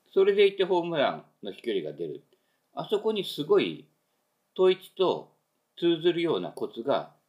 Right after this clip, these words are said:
入ってます。あの、YouTubeの方にも、落合のバッティング談義、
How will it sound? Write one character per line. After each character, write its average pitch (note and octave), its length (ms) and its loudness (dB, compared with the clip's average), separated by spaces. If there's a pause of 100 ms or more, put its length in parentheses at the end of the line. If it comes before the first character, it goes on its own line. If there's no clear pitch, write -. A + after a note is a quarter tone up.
(180)
入 C3 120 -2
っ - 40 -18
て G2+ 80 -12
ま D#2 100 -12
す。 - 60 -20 (160)
あ B2 140 -4
の、 C3+ 180 -2
YouTube F#3+ 440 0
の G#2+ 100 -6
方 F#2+ 160 -6
に F2+ 100 -6
も、 F2+ 340 -8 (340)
落 F#3+ 280 2
合 C#3+ 80 2
の F#2+ 100 -6
バ G2+ 140 0
ッ G2+ 60 -10
テ D3 140 -8
ィ - 20 -2
ン C#3 80 -2
グ C3+ 80 -4
談 C3+ 180 2
義、 D#2 220 -10